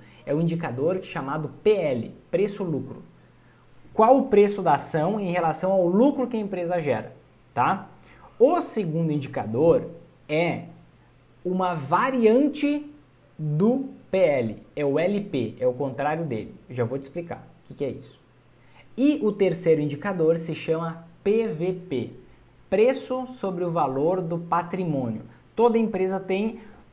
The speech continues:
um patrimônio. Quanto que vale aquele patrimônio? Eu vou comparar o preço da ação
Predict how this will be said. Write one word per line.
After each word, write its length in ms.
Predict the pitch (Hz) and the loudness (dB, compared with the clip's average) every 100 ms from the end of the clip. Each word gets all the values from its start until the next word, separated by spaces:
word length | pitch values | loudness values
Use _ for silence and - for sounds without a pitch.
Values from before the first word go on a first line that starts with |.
| - | -6
um 80 | 190 | -2
patrimônio. 880 | 170 208 208 226 208 175 131 117 - | 0 0 2 2 4 2 0 -4 -6
Quanto 240 | 302 320 - | -6 -6 -6
que 100 | 220 | -6
vale 200 | 196 190 | -4 -4
aquele 200 | 180 170 | -6 -4
patrimônio? 520 | 165 165 139 117 110 | -4 -4 -6 -4 -4
Eu 40 | |
vou 120 | 127 | -6
comparar 320 | 208 202 185 175 | -6 0 4 2
o 80 | |
preço 420 | 170 - 208 208 156 | 0 -2 -2 -2 -4
da 80 | |
ação 520 | 120 - 170 185 131 | -6 -4 -4 -4 -6